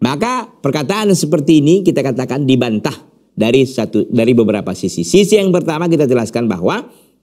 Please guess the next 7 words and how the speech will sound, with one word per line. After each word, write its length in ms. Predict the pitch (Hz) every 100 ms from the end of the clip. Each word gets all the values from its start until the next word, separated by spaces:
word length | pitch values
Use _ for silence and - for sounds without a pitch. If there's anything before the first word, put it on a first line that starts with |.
| _ _
itu, 400 | 185 185 220 220 - - -
apa 240 | 147 156
namanya 320 | 151 131 123
ini, 160 | 170 294 - _ _ _ _ _ _ _ _ _ _ _ _ -
menyelisihi, 960 | 160 165 151 208 185 214 254 240 - -
ah, 160 | - 107
ya, 140 | 147